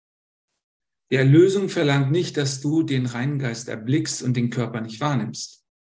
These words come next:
Sie bittet, sie bittet lediglich darum, dies solle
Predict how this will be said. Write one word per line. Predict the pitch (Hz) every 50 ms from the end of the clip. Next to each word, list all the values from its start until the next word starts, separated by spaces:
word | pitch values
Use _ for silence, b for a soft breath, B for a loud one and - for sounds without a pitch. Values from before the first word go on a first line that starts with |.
| _ _ _ _ -
Sie | 139
bittet, | 131 123 156 147 156 156 143 135 - - - - - - _ _ _
sie | - - 131
bittet | 120 139 165 165 - 156 127 - 131
lediglich | 135 123 127 151 185 202 - 175 - - - 117 110 107 -
darum, | - 113 107 110 113 120 135 - 135 - - -
dies | - 143 143 135 - - - -
solle | - 120 117 120 127 131 151 165 190 233 233 -